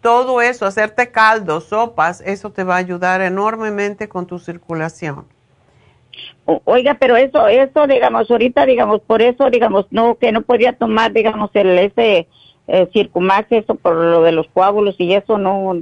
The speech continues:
Speaker 2: ta-, no importa.
Speaker 1: Si ya tú te lo estás tomando igual, lo que quiero
Speaker 2: No,
Speaker 1: que
Speaker 2: pues
Speaker 1: sí
Speaker 2: sí,
Speaker 1: tomes
Speaker 2: digamos, sí,
Speaker 1: el
Speaker 2: sí, como
Speaker 1: Ultra
Speaker 2: estoy tomando, yo
Speaker 1: Omega.
Speaker 2: nomás me tomo dos.
Speaker 1: Sí, el Ultra Omega de quinientos miligramos,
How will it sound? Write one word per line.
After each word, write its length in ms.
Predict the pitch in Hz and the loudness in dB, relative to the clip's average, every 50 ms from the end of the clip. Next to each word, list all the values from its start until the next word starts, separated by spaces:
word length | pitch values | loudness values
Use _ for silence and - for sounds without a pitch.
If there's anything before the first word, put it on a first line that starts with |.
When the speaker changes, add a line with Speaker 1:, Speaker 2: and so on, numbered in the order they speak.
| - - | -6 -2
Speaker 2:
ta-, 220 | - 185 185 175 - _ _ - - - - | 0 0 0 -2 -4 _ _ -20 -20 -12 -6
no 160 | 160 175 185 | -4 -2 -2
importa. 440 | 190 185 - 185 - - - 226 277 359 _ _ _ _ _ _ _ _ _ _ _ _ _ _ _ _ _ _ _ _ | -2 -2 -2 -4 -2 -2 -2 -2 -2 -4 _ _ _ _ _ _ _ _ _ _ _ _ _ _ _ _ _ _ _ _
Speaker 1:
Si 260 | _ - - 226 214 | _ -12 -10 -6 -2
ya 180 | 196 208 220 214 | 0 0 0 0
tú 140 | - 262 254 | -2 -4 -4
te 100 | - 254 | -2 -2
lo 100 | 254 254 | 0 0
estás 300 | 247 247 254 254 269 269 | 0 0 0 0 0 0
tomando 440 | 262 254 247 247 247 247 254 247 254 | -2 -2 0 0 0 0 0 -2 -4
igual, 500 | 254 240 240 247 247 247 262 277 302 269 | -4 -2 0 0 2 2 2 0 -2 -4
lo 120 | 254 240 | -6 -6
que 140 | - 240 233 | -6 -8 -6
quiero 240 | - 240 240 247 247 | -4 -2 -2 0 0
Speaker 2:
No, 100 | 247 311 | 0 -2
Speaker 1:
que 60 | 277 | -2
Speaker 2:
pues 160 | - 233 208 | -2 -2 -2
Speaker 1:
sí 100 | 269 269 | -2 -2
Speaker 2:
sí, 80 | 320 339 | -2 0
Speaker 1:
tomes 340 | - 262 262 269 277 277 277 | 0 0 0 0 -2 -2 -4
Speaker 2:
digamos, 380 | 285 294 285 262 240 226 202 - | -4 -4 -4 -6 -6 -6 -8 -10
sí, 180 | - 339 339 269 185 | -10 -10 -10 -8 -6
Speaker 1:
el 160 | 214 233 233 | -4 -4 -2
Speaker 2:
sí, 40 | 247 | -2
como 120 | 247 262 | -2 -4
Speaker 1:
Ultra 80 | 269 269 | -4 -4
Speaker 2:
estoy 160 | 269 - 262 | -4 -4 -2
tomando, 280 | 262 247 240 240 240 277 | 0 0 0 -2 -2 -4
yo 60 | 240 | -4
Speaker 1:
Omega. 260 | 247 247 247 262 262 262 | -4 -4 -2 -2 -2 -2
Speaker 2:
nomás 180 | 262 269 269 | -2 -4 -8
me 100 | 269 277 247 | -12 -14 -12
tomo 320 | - 247 262 262 262 254 | -10 -10 -10 -8 -10 -10
dos. 160 | 196 196 214 _ _ _ _ - | -10 -12 -14 _ _ _ _ -20
Speaker 1:
Sí, 380 | 208 - - 190 143 120 - _ _ | -14 -10 -8 -8 -8 -8 -12 _ _
el 220 | - 220 220 226 | -8 -8 -6 -6
Ultra 420 | 247 277 294 285 - 339 311 302 302 | -6 -6 -8 -8 -6 -4 -4 -2 -2
Omega 520 | 277 262 262 254 254 254 240 247 240 233 | -4 -6 -6 -6 -8 -6 -4 -2 -2 -2
de 180 | 202 208 190 190 | -2 -6 -8 -8
quinientos 680 | - 196 190 190 196 208 226 247 269 262 269 277 277 | -8 -8 -6 -4 -4 -4 -4 -6 -6 -6 -8 -8 -6
miligramos, 840 | 262 247 240 226 220 208 196 185 175 165 165 165 160 185 190 - _ | -6 -8 -8 -8 -8 -6 -4 -4 -2 -2 -4 -4 -6 -10 -12 -14 _